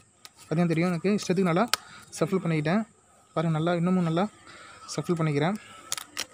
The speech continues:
நல்லாவே நானு சஃபிள் பண்ணிக்கிட்டேன். இப்போ பாருங்க friends, என்ன பண்ண போறேன்னாக்கா, first இந்த playing கார்ட்ஸ்லேருந்து ஒரு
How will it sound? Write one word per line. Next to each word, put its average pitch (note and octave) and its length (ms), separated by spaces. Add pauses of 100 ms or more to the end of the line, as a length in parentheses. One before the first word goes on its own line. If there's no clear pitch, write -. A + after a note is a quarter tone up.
(1600)
நல்லாவே F#3 300
நானு E3+ 140 (460)
சஃபிள் E3+ 260
பண்ணிக்கிட்டேன். D#3+ 320 (480)
இப்போ G3+ 180
பாருங்க A3 180
friends, F#3+ 200
என்ன G3+ 120
பண்ண F#3 160
போறேன்னாக்கா, D#3+ 340 (260)
first E3 220
இந்த F#3 120
playing F#3 200
கார்ட்ஸ்லேருந்து D3+ 400 (720)
ஒரு E3+ 100